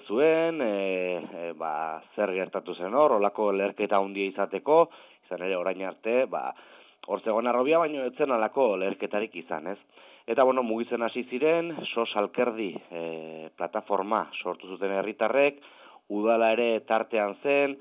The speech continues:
hasieran zioen, ez zela deus egiten ahal, ba, azken finean, ministeritzak emandako baimen bat zela, eta ezin zela deus egin horren kontra, dena den, ba, herritarren, e,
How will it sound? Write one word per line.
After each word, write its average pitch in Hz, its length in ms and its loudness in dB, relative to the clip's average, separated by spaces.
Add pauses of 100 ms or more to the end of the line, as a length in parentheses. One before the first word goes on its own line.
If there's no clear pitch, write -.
(320)
hasieran 107 720 -6 (100)
zioen, 120 380 -2
ez 92 180 -6
zela 104 220 0
deus 98 280 -4
egiten 95 360 -6
ahal, 151 420 0
ba, 80 220 -6
azken 98 320 -12
finean, 101 420 -6 (840)
ministeritzak 107 840 -4
emandako 110 540 -4
baimen 98 440 -4
bat 104 240 -4
zela, 151 360 -2 (540)
eta 98 300 -2 (580)
ezin 101 260 -10
zela 101 240 -2
deus 95 240 -6
egin 90 200 -8
horren 87 240 -6
kontra, 131 400 2 (440)
dena 85 200 -10
den, 120 240 -2 (160)
ba, 76 380 -8
herritarren, 104 800 -2
e, 85 120 -8